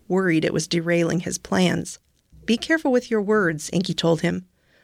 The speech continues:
"A perspective is forming about the opposition and adversity and challenges."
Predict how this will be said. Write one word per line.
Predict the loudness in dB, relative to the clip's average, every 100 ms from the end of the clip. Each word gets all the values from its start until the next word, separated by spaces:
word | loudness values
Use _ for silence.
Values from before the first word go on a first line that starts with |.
| -10
"A | -2
perspective | -2 2 0 2 0
is | 0 0
forming | 0 2 2
about | 2 2
the | 2 0
opposition | 0 0 0 0 0
and | 2
adversity | 2 2 0 2 0 -2 -2
and | 0 0
challenges." | 2 2 2 0 -4 -8 -14